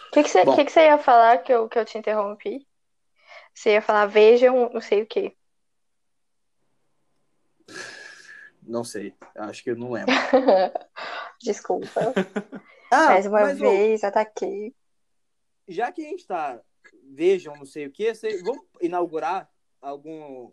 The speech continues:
Speaker 2: uma parte do episódio que a gente dá indicação de filme? Acho legal.
Speaker 1: Vamos, eu acho que a gente tentou fazer isso no primeiro episódio,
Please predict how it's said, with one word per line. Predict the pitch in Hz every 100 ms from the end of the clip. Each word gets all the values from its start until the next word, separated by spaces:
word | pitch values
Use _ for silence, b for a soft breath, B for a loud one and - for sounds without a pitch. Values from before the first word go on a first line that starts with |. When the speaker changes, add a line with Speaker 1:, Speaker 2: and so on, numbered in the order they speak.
| _
Speaker 2:
uma | 135 139
parte | 135 156 151
do | 147
episódio | - 135 151 143
que | 151
a |
gente | 143 135
dá | 143
indicação | 147 151 151 135 151
de | 139
filme? | 127 175 175 117 _ _
Acho | 160 180
legal. | 214 165 165 180 _ _ _ _ _ _ _ _ _ _ -
Speaker 1:
Vamos, | 320 285 254
eu | 269
acho | 277 277
que |
a | 330
gente | 370 -
tentou | 427 415 339
fazer | 339 285 233
isso | 233 269
no |
primeiro | 262 240 220 214
episódio, | 220 220 226 226 214 196